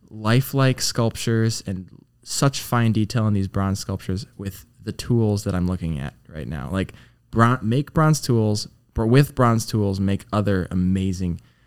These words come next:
I was blown away, and it kinda put into a new perspective, like, what's possible in our day and age <clears throat> that we don't remember.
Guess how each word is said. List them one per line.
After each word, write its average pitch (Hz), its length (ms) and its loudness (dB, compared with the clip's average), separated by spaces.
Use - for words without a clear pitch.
I 120 120 6
was 127 120 6
blown 113 280 2
away, 95 320 0
and 107 100 -2
it 104 80 -6
kinda 139 200 0
put 143 180 -2
into 117 240 -2
a 104 40 2
new 120 140 2
perspective, 98 640 -4
like, 110 160 -6
what's 127 300 2
possible 127 680 2
in 110 100 0
our 107 160 4
day 104 220 2
and 95 80 2
age 104 400 0
<clears throat> - 60 -10
that 113 360 4
we 113 80 4
don't 113 140 2
remember. 95 480 -2